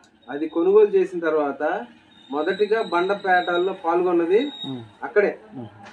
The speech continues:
Speaker 1: అది ఎట్లా అంటే ఒక సంవత్సరం వ్యవసాయం చేసింది పెద్ద వీళ్ళ దగ్గరకు వచ్చిన తర్వాత. అప్పుడు
Speaker 2: అవును.
Speaker 1: రెండు సం-,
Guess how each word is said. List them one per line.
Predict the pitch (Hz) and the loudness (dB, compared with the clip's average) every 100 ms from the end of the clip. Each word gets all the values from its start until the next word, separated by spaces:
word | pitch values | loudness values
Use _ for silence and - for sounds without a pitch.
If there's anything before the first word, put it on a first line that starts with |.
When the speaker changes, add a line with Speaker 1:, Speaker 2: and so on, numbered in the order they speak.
| - - - - 139 | -20 -20 -20 -12 -4
Speaker 1:
అది | 160 170 160 | 2 4 4
ఎట్లా | 156 170 202 | 2 0 2
అంటే | 190 180 202 285 - 151 | 2 -2 -2 -4 -8 -12
ఒక | 143 - | -10 -4
సంవత్సరం | 180 190 214 185 | -4 -2 0 0
వ్యవసాయం | 180 202 202 185 | 0 0 2 2
చేసింది | 160 147 131 | 0 -2 -6
పెద్ద | 131 127 | -8 -10
వీళ్ళ | 127 120 143 143 | -12 -8 -6 -4
దగ్గరకు | 156 165 | -4 -4
వచ్చిన | 160 147 135 | -4 -4 -8
తర్వాత. | 131 127 147 | -8 -8 -6
అప్పుడు | - 151 | -6 0
Speaker 2:
అవును. | 156 151 | 2 2
Speaker 1:
రెండు | 165 | 0
సం-, | 175 | -2